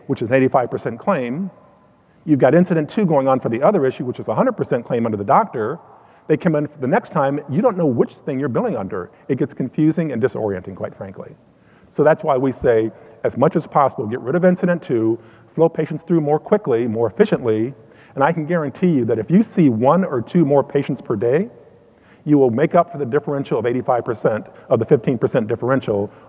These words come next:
under incident two. Because realize, for an average office visit that may be seventy dollars,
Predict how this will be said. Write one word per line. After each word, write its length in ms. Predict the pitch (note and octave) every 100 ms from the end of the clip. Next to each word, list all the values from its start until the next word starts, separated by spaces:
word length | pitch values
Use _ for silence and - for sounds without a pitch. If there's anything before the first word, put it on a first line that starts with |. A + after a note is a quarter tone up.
| -
under 200 | G#2+ G#2+
incident 320 | G#2 A#2 G#2+
two. 320 | - A#2 F2+ - _ _ _ - -
Because 300 | F#3 F3+ D#3+
realize, 420 | G#3 F3 C3+ B2+
for 160 | D3+
an 80 | C3+ C#3+
average 280 | F#3 F3+ -
office 360 | D3+ C#3+ C3+
visit 360 | G#2 C3 F#3 G3 - - - _ _ -
that 120 | C3
may 140 | C#3
be 120 | D3
seventy 360 | C3+ - C#3+ D3+
dollars, 520 | B2+ A#2 E3+ A3+ -